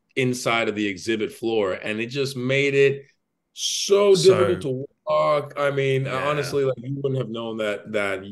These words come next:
Speaker 1: that Robert De Niro was there. Forget about Alejandro.
Speaker 2: <laughs>
Speaker 1: In fact, it focused on kinda getting around. But I did meet some people. I took some pictures with some, uh, cosplayers
Speaker 2: Yeah.
Speaker 1: that were, um, you know,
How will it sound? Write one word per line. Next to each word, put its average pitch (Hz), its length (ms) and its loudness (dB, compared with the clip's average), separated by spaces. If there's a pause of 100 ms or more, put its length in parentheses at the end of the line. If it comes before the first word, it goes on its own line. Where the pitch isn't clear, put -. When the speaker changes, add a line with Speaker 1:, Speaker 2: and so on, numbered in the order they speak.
Speaker 1:
that 101 280 -2
Robert 117 260 2
De 110 100 4
Niro 110 380 4
was 95 140 -4
there. 90 300 -2
Forget 104 260 -2
about 107 240 4
Alejandro. 185 480 2 (200)
Speaker 2:
<laughs> - 260 -6
Speaker 1:
In - 60 -20 (120)
fact, 156 260 -2
it 123 140 -6 (160)
focused 131 340 0
on 110 140 -8
kinda 117 220 -6
getting 110 200 0
around. 92 400 -8 (480)
But 135 120 2
I 143 60 6
did 175 220 6
meet 165 200 2
some 143 220 -6
people. 127 360 0
I 117 60 0
took 127 200 -6
some 131 160 -10
pictures 123 400 -2
with 110 160 -2
some, 107 320 -4
uh, 98 300 -4
cosplayers 110 840 -4 (280)
Speaker 2:
Yeah. 113 240 2
Speaker 1:
that 104 60 0
were, 104 320 0 (320)
um, 87 580 -16 (220)
you 107 200 -6
know, 90 680 -8